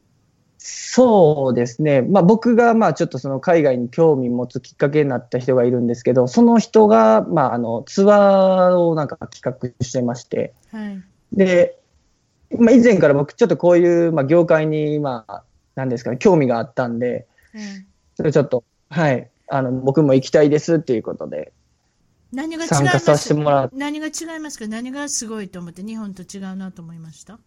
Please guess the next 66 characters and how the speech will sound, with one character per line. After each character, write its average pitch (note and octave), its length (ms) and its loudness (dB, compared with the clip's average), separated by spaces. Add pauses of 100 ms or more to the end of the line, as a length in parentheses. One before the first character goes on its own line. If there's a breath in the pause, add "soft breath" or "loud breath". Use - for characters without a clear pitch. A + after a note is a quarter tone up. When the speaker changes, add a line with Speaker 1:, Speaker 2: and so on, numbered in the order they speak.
(120)
Speaker 2:
そ - 180 -20
こ D#3+ 140 -20
行 D#3+ 80 -20
っ - 40 -20
て。 - 200 -20 (280)
Speaker 1:
う D#3 60 -6
ー E3+ 380 -6
ん。 F#3 40 -12
Speaker 2:
ア G3+ 60 -8
メ F3 100 -4
リ F3+ 120 -4
カ F#3 120 -12
の F3+ 120 -14
そ - 140 -18
う F3 40 -16
い E3 80 -16
う - 0 -
会 D#3+ 40 -18
社、 - 40 -14
Speaker 1:
そ F#3+ 100 4
う - 20 6
で D#3 60 6
す E3 100 -4
ね。 F3 260 0
Speaker 2:
そ G#3+ 180 -12
れ G3+ 80 0
も。 B3+ 380 8
Speaker 1:
僕 A3+ 80 4
が A#3+ 100 4
そ A#3+ 200 0
れ、 C4 220 6 (1600)
な E3 140 -4
ん - 20 -
で D#3+ 80 -4
す - 60 -10
か D3 80 2
ね、 C#3 80 2
も D3 220 0
う、 F3 40 -6
ま C#4 140 4
ず F#3+ 240 -6 (100)
海 C#4 220 2
外 D#3 120 4
が C3+ 80 -2
僕 C3+ 180 -8
そ E3+ 120 -6
れ D3+ 320 0
初 G3 440 -8
め F#3+ 100 2
て C#3 80 -6
や B2+ 60 -4
っ - 20 -20
た A#2 80 -14
ん - 20 -14
で B2+ 40 -16
す - 40 -20
か？ - 100 -12
ア D3 60 -4
メ E3 140 0
リ D3+ 80 -2
カ D3 160 2
行 C#3 100 -2
っ - 20 -16
た C3 120 -6
の A#2+ 100 -10
が。 - 160 -18